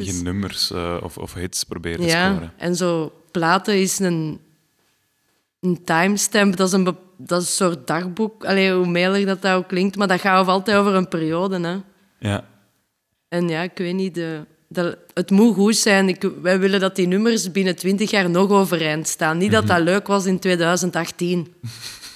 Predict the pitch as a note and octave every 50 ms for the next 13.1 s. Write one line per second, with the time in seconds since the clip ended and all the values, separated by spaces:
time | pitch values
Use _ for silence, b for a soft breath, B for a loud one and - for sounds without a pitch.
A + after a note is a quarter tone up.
0 | B B B E3 A#2+ - - C#3+ F#3+ F3+ F3+ F3+ F3+ F3+ E3+ F3+ F#3 G3 G3 F#3
1 | E3+ E3+ E3 D#3+ E3+ D#3+ - - - - A#2+ A#2+ - - - G2 A2 C3+ C3 C#3+
2 | C#3+ B2+ A2+ G#2+ - G#2+ F#2+ F2+ A2 C#3 D#3 C3+ G#2+ F#2+ F#2+ A2 C3+ D#3 E3+ -
3 | - D3+ D3+ D3 B B B B B B B - G#2+ - - - - E3 D#3 C#3
4 | G#2+ F#2 F2 D#2 - - - - E2 - - - - A2+ - _ _ _ _ _
5 | - D3 D#3+ D3+ B2 G2 - - - - - C3+ C#3+ D3+ C#3+ C3 A2 - G2+ -
6 | G2 E2 E2 F2 F2+ A2 A2+ A#2 - F#2+ F2 D#2+ D#2+ D#2+ D#2 E2 - - - -
7 | - - B B B B B B - - - - - - C3 F3 G3 F#3+ C#3+ A#2+
8 | B2 C#3+ D#3 D3 C#3+ E3+ D3 - - A2+ G#2+ B2+ C#3+ D3 C#3+ C#3+ A#2 A#2 G2+ F#2
9 | F2 E2 - C3+ G3 G#3 - - - - - F2 D2+ - C#2+ D#2 - - _ _
10 | _ _ _ _ - - - - G3 F#3 F#3 G3 G3 G3 G3 F#3+ F#3 F#3+ - -
11 | - - - _ _ _ _ - G3 G#3+ G3+ F#3 G3 G3+ G3+ - - F#3+ - -
12 | - F#3 F3 F#3 F#3+ F#3 G#3 F#3+ E3+ E3 F3 E3+ - F3 E3+ F3+ F#3+ F3+ F3+ F3
13 | F#3+ F3+